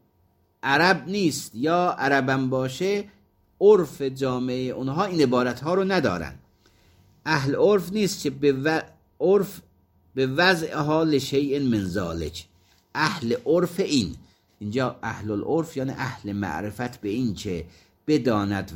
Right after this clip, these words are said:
وضع شده این الفاظ برای این معانی، اهل این عرف نیست، اهل این معرفت نیست. ولا اطلع علی مع-، معناها لغتاً،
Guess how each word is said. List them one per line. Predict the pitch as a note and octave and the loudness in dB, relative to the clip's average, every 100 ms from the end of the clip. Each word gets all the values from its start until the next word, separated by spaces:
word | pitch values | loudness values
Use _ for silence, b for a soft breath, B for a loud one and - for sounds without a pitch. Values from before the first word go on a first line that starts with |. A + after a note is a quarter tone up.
| F2+ | 2
وضع | D3 D3 A2 F2+ | 4 4 0 -6
شده | - G#2 F#2+ | -8 -8 -6
این | G2 G2 | -6 -6
الفاظ | F#2+ F#2 D3 G3+ D#3 | -8 -6 -2 0 2
برای | A#2 G2+ | 2 2
این | G2+ | 0
معانی، | E2+ D#2+ C2+ B1+ C2+ | -2 -6 -10 -14 -10
اهل | - D#3+ C3+ | 0 0 2
این | A#2+ A2 | 0 0
عرف | A2+ C3 C3 | -2 -4 -6
نیست، | F2 C2 - | -10 -12 -10
اهل | G2+ C3+ A#2+ | -4 -2 -2
این | G#2 G#2 | -2 -4
معرفت | F#2 D#2+ F2+ A2+ - - | -6 -8 -8 -10 -10 -16
نیست. | - - _ _ _ _ b b b b b b | -20 -20 _ _ _ _ b b b b b b
ولا | D#3 G#3 C4+ | 2 6 8
اطلع | B3 G3 - - G3+ G#3 | 6 2 -4 -8 -4 0
علی | G#3+ D3 B2 D3 E3 D#3 | 2 2 0 0 2 0
مع-، | D3+ C3 C3 - | 0 -2 -2 -4
معناها | B2+ C3+ B2 D3 F#3 F3 G3+ | -4 -2 0 0 0 2 2
لغتاً، | F#3+ C3 A2+ G#2 G#2+ | 2 2 0 -4 -10